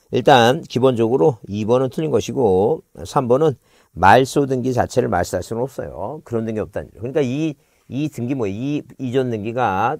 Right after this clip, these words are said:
도-, 갑이 소유권, 갑이 돈 갚고 말소해야 되는데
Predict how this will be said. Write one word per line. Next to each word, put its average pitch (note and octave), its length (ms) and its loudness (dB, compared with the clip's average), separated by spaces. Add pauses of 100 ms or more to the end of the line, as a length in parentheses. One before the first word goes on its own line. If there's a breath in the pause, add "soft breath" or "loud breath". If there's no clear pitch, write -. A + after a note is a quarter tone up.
도-, - 260 -8
갑이 B2 340 -2
소유권, C#3+ 540 -8
갑이 B2 280 -6
돈 A#2 160 -6
갚고 A#2 240 -4
말소해야 G2 320 -6
되는데 C#2+ 400 -14